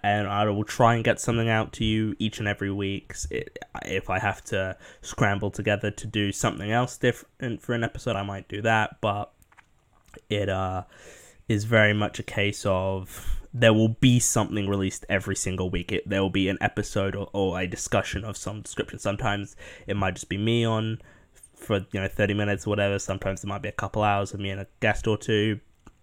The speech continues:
Uh, and I do have some really great stuff planned. I've got a Valentine's Day special planned for a few weeks' time. I've got a big Oscars episode that I'm planning to do,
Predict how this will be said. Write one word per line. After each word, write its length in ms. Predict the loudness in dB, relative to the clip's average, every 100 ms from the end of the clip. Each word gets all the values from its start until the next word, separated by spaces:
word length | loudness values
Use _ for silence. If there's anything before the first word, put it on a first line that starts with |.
| _ -10 -2
Uh, 60 |
and 280 | 0 2 4
I 80 | 6
do 120 | 6
have 80 | 2
some 200 | 2 2
really 220 | 4 4
great 240 | 2 0
stuff 260 | 2 0 0
planned. 240 | 0 0
I've 80 | 0
got 140 | -4 -4
a 20 |
Valentine's 640 | 0 0 -2 -4 -4 -6
Day 200 | -2 0
special 600 | 0 0 -2 0 -2 -2 -6 -18 -20 -20 -14
planned 760 | -8 -2 0 0 -2 -6 -6 -6 -6 -12 _ _ _ _ _ _ -6
for 200 | 6 6
a 40 |
few 220 | 6 2 2
weeks' 260 | 2 -2
time. 540 | -2 4 6 8 6 2
I've 240 | -2 -4
got 360 | -4 -4 -4 -10
a 60 |
big 220 | -6 -4 0
Oscars 400 | 0 2 2 4
episode 440 | 2 0 0 0
that 100 | 0
I'm 80 | -2
planning 380 | -4 -4 -4 -6
to 120 | -8
do, 420 | -6 -4 -2 -4